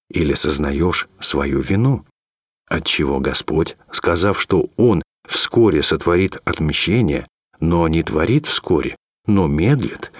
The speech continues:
и оставляет тебя в лукавых помыслах, хотя ты и молишься, как сказал, от всего сердца и без сомнения, без сочетания с ними. Он же сказал:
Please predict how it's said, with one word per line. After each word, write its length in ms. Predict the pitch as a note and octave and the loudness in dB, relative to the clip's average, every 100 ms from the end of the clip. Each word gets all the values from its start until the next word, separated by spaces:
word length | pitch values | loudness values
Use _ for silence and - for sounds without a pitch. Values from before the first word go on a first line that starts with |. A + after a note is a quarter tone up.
| - _ | -20 _
и 120 | - D#2+ | -4 -2
оставляет 680 | C#2+ - D2 D#2+ A2 G#2 | -2 -2 0 0 0 0
тебя 320 | - E2+ F#2+ G2+ | -2 0 2 2
в 60 | |
лукавых 580 | D#2 D2 F2 G2+ G2+ - | 0 0 0 0 -2 -4
помыслах, 640 | - C#3 A2 E2 - - - _ _ | -2 0 0 -2 -4 -8 -12 _ _
хотя 320 | - D#2+ D#2+ D#2+ | -6 -2 -2 -2
ты 220 | E2 D#2+ | -2 -2
и 260 | - D#2 | -2 -4
молишься, 720 | C#2 C#2+ C3 G#2 - - - - - | 0 2 2 2 0 -2 -4 -8 -8
как 240 | D#2 D2+ | -4 -2
сказал, 500 | - - D2+ F2 G2+ - | -2 0 0 2 0 -2
от 120 | - | -6
всего 400 | - - D#2 C#2+ | -4 -2 0 0
сердца 560 | - D#2 D#2+ - A2+ B2 _ _ _ | 0 0 0 0 -2 -2 _ _ _
и 140 | G2+ | 0
без 220 | D#2+ E2 - | 2 2 2
сомнения, 760 | - C2+ C#2+ D#2+ F2 A#2 B2 - - | 0 -2 0 0 2 2 0 -6 -6
без 240 | D#2 D#2+ | 0 0
сочетания 920 | - - C#2+ - - D#2+ D#2+ D#2+ D2 - - | 0 -2 -2 -4 -2 -2 0 0 -2 -6 -4
с 160 | - | -2
ними. 340 | D#2+ C#2+ B1 - _ _ _ _ _ _ _ | -2 -4 -6 -12 _ _ _ _ _ _ _
Он 200 | D2+ D2+ | -6 -2
же 140 | D2+ E2 | -2 -2
сказал: 500 | - A2+ C3 A2+ | 0 0 0 0